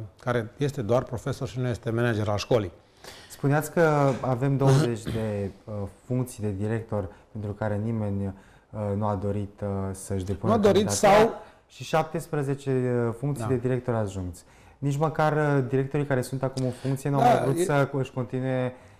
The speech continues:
Speaker 1: Sunt situații și de acest tip în care directorii în funcție nu și-au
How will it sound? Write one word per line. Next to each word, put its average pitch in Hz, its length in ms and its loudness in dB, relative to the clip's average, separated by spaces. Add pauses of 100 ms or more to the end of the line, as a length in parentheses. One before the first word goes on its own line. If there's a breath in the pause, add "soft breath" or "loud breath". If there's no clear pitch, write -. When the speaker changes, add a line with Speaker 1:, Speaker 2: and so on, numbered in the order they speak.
(600 loud breath)
Speaker 1:
Sunt - 600 0
situații 165 540 4
și 131 140 -4
de 196 100 2
acest 156 280 0
tip 147 220 -6
în 160 100 -6
care 127 300 0
directorii 135 460 -2
în 123 60 -4
funcție 139 380 -6
nu 131 80 -2
și-au 135 360 2